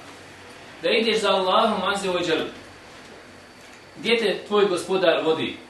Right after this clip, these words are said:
Šta ti naređuje i šta ti zabranjuje? Pazite. Zbog ovog dijela i zbog drugog dijela, a,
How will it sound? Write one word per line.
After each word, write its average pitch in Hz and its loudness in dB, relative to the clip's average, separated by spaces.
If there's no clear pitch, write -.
Šta 202 2
ti 196 0
naređuje 175 2
i 156 -2
šta 190 -6
ti 165 -6
zabranjuje? 151 0
Pazite. 143 -8
Zbog 160 -2
ovog 180 2
dijela 165 2
i 143 -10
zbog 160 -4
drugog 190 2
dijela, 175 0
a, 180 0